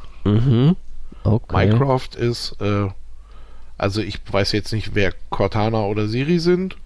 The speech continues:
Speaker 2: Cortana,
Speaker 1: Ja.
Speaker 2: finde ich, klingt so ein bisschen wie ein Medikament.
Speaker 1: <laughs>
Speaker 2: Siri klingt wie eine Maschine. Und Mycroft ist auf jeden Fall der, äh, Bruder von Sherlock Holmes.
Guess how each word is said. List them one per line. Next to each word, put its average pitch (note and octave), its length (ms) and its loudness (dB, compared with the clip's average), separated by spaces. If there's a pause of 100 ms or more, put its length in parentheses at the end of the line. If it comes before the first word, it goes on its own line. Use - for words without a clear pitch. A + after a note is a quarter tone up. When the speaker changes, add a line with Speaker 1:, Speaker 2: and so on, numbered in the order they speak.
Speaker 2:
Cortana, A2+ 440 2
Speaker 1:
Ja. D#3 40 2
Speaker 2:
finde C#3 200 -2
ich, - 80 -8
klingt C3 220 -4
so B2+ 60 0
ein A#2 80 -2
bisschen C#3+ 320 0
wie B2 80 0
ein A#2 180 -4
Medikament. A2+ 840 -2
Speaker 1:
<laughs> - 1300 4
Speaker 2:
Siri C#3 540 0 (120)
klingt C#3+ 340 2 (240)
wie C3+ 60 2
eine B2 100 2
Maschine. D3 640 2 (380)
Und G2 200 -2
Mycroft G#2+ 840 2
ist G#2+ 180 -4
auf G#2+ 220 -4
jeden A#2+ 180 -2
Fall A#2 320 2
der, G#2 540 2
äh, F#2+ 200 0 (220)
Bruder C#3+ 440 2
von B2+ 200 -4
Sherlock A2+ 360 2
Holmes. G2+ 320 -4